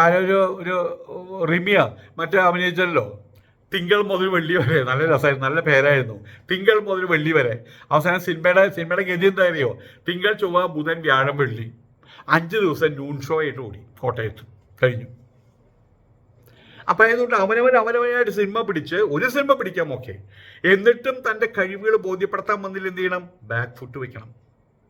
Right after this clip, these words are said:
ഷോയ് അക്തർ, പണ്ടത്തെ ഡി-, ലിലി, ജെഫ് തോംസണൊക്കെയും, ആ, ആൻഡി റോബർട്ട്സൊക്കെയും ബൗൾ ചെയ്യാൻ വരുന്ന സമയത്ത് ബാറ്റ്സ്മാൻമാർ ആരാണ്, ഗവാസ്കർ ആണെങ്കിലും, ആ, നമ്മളുടെ ഇയാൾ വടേക്കർ ആണെങ്കിലും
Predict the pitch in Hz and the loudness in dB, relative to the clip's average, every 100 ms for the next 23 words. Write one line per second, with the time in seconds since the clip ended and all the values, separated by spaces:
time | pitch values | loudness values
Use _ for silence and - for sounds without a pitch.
0 | _ _ _ _ - - - - 202 233 | _ _ _ _ -20 -20 -6 2 4 4
1 | 277 262 - _ _ 185 - 196 160 120 | 2 -8 -20 _ _ -12 -4 -2 -2 -6
2 | - _ _ _ _ - 190 208 220 233 | -18 _ _ _ _ -4 -2 0 0 0
3 | 175 180 202 185 180 170 170 170 202 220 | -2 -4 0 0 0 -8 -8 -6 -4 -6
4 | 233 233 - _ _ _ _ _ - 180 | -8 -14 -20 _ _ _ _ _ 0 2
5 | 185 226 220 214 220 208 214 151 - - | 2 -2 -8 -6 -8 -6 -6 -8 -12 -20
6 | - _ 147 151 143 131 160 190 220 196 | -20 _ 4 4 4 2 -2 2 0 0
7 | 196 - 208 208 214 202 226 190 202 202 | -4 -6 -8 -6 -10 -8 -6 0 0 0
8 | 190 185 190 190 180 196 170 170 196 190 | -2 -4 -6 -6 -6 -4 -2 -2 -4 -2
9 | 190 190 175 185 175 151 165 170 - 196 | 0 2 2 2 -2 0 0 0 0 -2
10 | 185 190 214 226 - - - - - - | -2 0 0 0 -10 -20 -20 -20 -20 -6
11 | - 160 156 147 147 156 165 165 165 160 | 4 6 6 4 0 -6 -6 -4 -2 -2
12 | 139 143 170 165 170 147 151 170 - 208 | -2 -6 -6 -4 -4 -4 -2 -2 -2 -2
13 | 190 190 196 226 | -2 -2 -2 -2